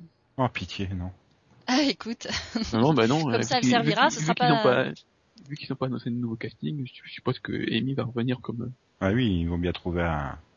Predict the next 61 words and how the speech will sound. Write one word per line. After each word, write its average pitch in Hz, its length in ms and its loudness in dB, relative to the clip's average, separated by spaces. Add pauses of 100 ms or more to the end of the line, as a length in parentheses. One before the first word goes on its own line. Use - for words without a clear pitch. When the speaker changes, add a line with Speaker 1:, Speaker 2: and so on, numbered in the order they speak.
(300)
Speaker 2:
Oui, 285 300 0
mais 226 100 0
bon, 180 120 -4
ce 190 120 -6
serait 190 140 -8
pas 190 80 -6
la 180 60 -4
première 180 300 -10
fois 202 120 -6
qu'il 185 240 -14
est, 165 380 -10 (240)
qu'il 165 200 -14
aurait 170 180 -8
trois 170 200 -10
compagnes, 220 480 -8
euh, 175 100 -8
ou 165 140 -10
compagnons, 220 460 -8
quoi. - 160 -14 (220)
Donc, - 100 -20 (160)
euh. - 1120 -10
Speaker 1:
Ouais, 104 140 6
et - 20 -8
puis - 160 -8
bon, 92 320 -2 (120)
le 92 120 -4
truc - 260 -2
qui... 92 360 -2
que - 120 -2
j'aimerais 98 280 4
bien 101 180 2
aussi, 98 280 -2
mais 92 120 2
qui - 140 -4
n'arrivera 87 360 0
pas, 127 220 0 (540)
c'est - 200 -6
que - 140 -2
la 92 40 2
B 95 140 0
B 101 60 -4
C 107 180 0
remette 98 300 2
un 98 60 2
peu 104 160 -2
de 92 40 -12
budget, 101 420 0
hein, 117 160 0
dans 101 100 0
Doctor 87 360 -6
Who, 123 120 -2
mais 101 160 0
comme, 87 260 -2
euh, 82 360 -4
<laughs> - 60 -12
ils 104 200 2
ont 85 60 -6
plus - 180 -2
un 90 60 4
rond, 98 380 0
euh... - 20 -2